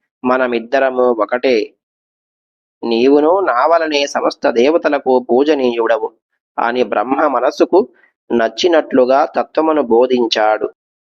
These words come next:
అని కృష్ణమద మహర్షి జహ్నుమునికి విష్ణు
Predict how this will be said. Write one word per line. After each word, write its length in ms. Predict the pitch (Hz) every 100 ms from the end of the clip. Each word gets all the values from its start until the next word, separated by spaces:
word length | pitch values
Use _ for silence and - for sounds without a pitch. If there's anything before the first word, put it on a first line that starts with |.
| _ -
అని 400 | 113 131 202 247 - _ _ -
కృష్ణమద 480 | 120 - 220 214 175
మహర్షి 640 | 151 131 127 - - 123 _ _ _ -
జహ్నుమునికి 880 | 117 - 170 165 139 131 180 240 _ _ _
విష్ణు 680 | 120 131 - - 196 233 -